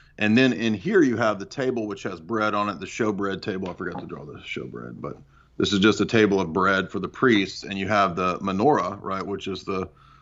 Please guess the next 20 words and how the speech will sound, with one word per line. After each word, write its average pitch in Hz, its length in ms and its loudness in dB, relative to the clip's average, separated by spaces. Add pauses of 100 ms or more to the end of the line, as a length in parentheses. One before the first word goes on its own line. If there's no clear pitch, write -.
(140)
the, 92 220 0
the 95 100 0
lampstand. 95 760 -2 (920)
Now, 113 440 2 (720)
this, 127 340 -6
of 113 100 -8
course, 117 360 -2
is 107 180 -4
the 98 240 -4
inner, 113 260 2
inner 147 240 2
sanctum, 95 480 -4
the 101 60 -4
Holy 104 240 0
of 87 80 -6
Holies, 120 460 6
where 101 100 -2
you 95 120 -4
have 95 140 -4
the 92 60 -4